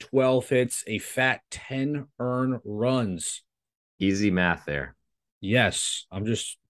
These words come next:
Speaker 1: spelling it out to everybody here. Career-wise, he is one and three against these Yankees with a four seven eight E R A in twenty-six and a third innings pitched. Pitched a lot better in twenty twenty-one, but that was a year ago. Talking about this year,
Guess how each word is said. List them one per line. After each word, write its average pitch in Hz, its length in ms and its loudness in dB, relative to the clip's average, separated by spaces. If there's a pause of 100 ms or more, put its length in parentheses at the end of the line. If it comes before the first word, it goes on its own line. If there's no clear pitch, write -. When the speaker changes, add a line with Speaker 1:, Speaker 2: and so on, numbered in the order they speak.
(120)
Speaker 1:
spelling 135 480 0
it 135 40 2
out 123 160 2
to 127 80 2
everybody 95 400 0
here. 82 260 -10 (460)
Career-wise, 123 1000 4
he 117 280 2
is 104 140 0
one 113 300 4
and 139 180 4
three 123 240 4
against 113 340 0
these 113 220 -2
Yankees 98 480 -4
with 95 80 -4
a 87 60 -4
four 117 340 0
seven 110 500 0
eight 101 320 -4
E 101 160 -4
R 113 300 2
A 92 180 0
in 87 120 -8
twenty-six 110 800 -6 (260)
and 101 120 -4
a 98 40 -6
third 101 340 -4
innings 92 280 -4
pitched. - 360 -2 (440)
Pitched - 160 -6
a 95 40 -4
lot 101 200 -2
better 120 140 0
in 117 100 0
twenty 110 240 -6
twenty-one, 110 560 0 (180)
but 80 120 -8
that 82 120 4
was 90 200 0 (260)
a - 20 -6
year 95 300 0
ago. 92 440 2 (160)
Talking 82 200 -6
about 90 120 -10
this 101 320 -2
year, 95 320 0